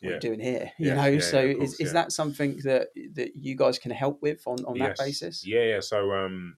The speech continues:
Speaker 1: beginning, beginning of this year, I believe, we introduced a portfolio product, which is,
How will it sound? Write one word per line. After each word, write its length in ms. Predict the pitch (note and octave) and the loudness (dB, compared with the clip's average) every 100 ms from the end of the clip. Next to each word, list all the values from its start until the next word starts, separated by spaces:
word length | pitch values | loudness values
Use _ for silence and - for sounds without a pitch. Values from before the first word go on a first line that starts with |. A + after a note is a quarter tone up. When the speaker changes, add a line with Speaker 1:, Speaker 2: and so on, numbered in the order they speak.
| _ _ _ _ _ _ _ | _ _ _ _ _ _ _
Speaker 1:
beginning, 540 | F#2 - G#2 G2+ F#2 - _ _ | -10 -6 -4 -2 -4 -6 _ _
beginning 260 | F#2+ G2+ F#2+ | -12 -8 -8
of 100 | E2+ | -8
this 220 | F#2+ - | -10 -8
year, 120 | F2+ E2 | -8 -8
I 40 | |
believe, 340 | D#2 D#2+ D#2 - | -10 -14 -16 -18
we 180 | E2 E2+ | -16 -14
introduced 420 | E2+ E2+ - E2+ | -14 -16 -16 -16
a 60 | - | -16
portfolio 800 | - F#2+ - F#2 F2 F2 E2+ E2 - | -12 -12 -4 -4 -4 -4 -4 -6 -6
product, 440 | G2+ A2+ - - _ | -2 -2 -4 -14 _
which 160 | - - | -16 -12
is, 260 | - - | -12 -10